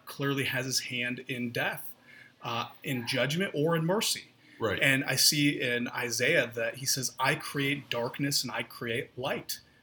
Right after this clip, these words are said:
Speaker 1: or chaos. I, I create chaos. So I, I, I would take the more, um, I would take the side more, I would emphasize more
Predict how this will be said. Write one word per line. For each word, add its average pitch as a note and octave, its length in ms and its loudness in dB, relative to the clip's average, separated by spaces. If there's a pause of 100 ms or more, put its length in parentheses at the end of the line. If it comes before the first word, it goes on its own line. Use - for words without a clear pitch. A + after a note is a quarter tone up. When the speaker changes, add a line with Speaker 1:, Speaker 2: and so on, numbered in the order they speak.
(140)
Speaker 1:
or A2+ 180 -6 (140)
chaos. C3 640 0
I, C3 200 -4
I A#2+ 40 0
create B2 460 -6 (240)
chaos. C#3+ 720 -2 (300)
So - 280 4
I, - 140 2 (100)
I, G3+ 300 6
I E3+ 140 6
would F#3 180 4
take D#3 300 -2
the - 60 -4
more, C3+ 540 0 (800)
um, A#2 480 -2
I D#3+ 120 4
would G3+ 160 2
take E3+ 180 0
the C#3+ 60 -4
side C3 440 4
more, C3 540 0 (100)
I - 40 -4
would D3 100 2
emphasize C3+ 500 2
more A#2+ 480 -2